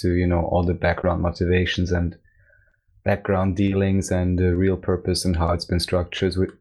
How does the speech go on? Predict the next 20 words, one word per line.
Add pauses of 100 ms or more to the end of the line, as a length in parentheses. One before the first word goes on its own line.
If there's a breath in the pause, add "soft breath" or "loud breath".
(140)
structured.
We've
been
discussing
this
on
quite
a
few
shows,
and
there's,
you
know,
a
lot
to
rearrange
for
sure.